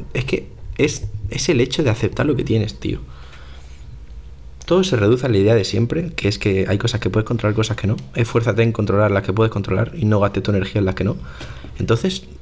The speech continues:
acepta lo que te venga. O sea, quiero decir, mucha gente, yo incluido, me he quejado mil veces por tener que estudiar mucho. Probablemente si estás de finales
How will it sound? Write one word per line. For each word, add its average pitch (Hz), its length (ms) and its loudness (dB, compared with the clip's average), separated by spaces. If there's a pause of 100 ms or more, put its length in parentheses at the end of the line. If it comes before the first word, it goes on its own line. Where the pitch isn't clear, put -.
(160)
acepta 160 420 0
lo 196 80 4
que 190 100 2
te 113 120 -2
venga. 113 340 0
O - 40 -12
sea, 107 240 0
quiero 147 180 2
decir, 120 300 0 (2250)
mucha 135 280 2
gente, 117 420 0 (160)
yo 113 200 4
incluido, 110 520 2 (240)
me 107 160 6
he 117 60 6
quejado 117 500 2 (160)
mil 123 320 4
veces 127 320 2
por 113 180 2
tener 104 220 2
que 104 80 2
estudiar 98 320 4
mucho. 92 300 0 (1400)
Probablemente 117 460 4
si 120 120 0
estás 107 200 4
de 107 80 4
finales 117 460 2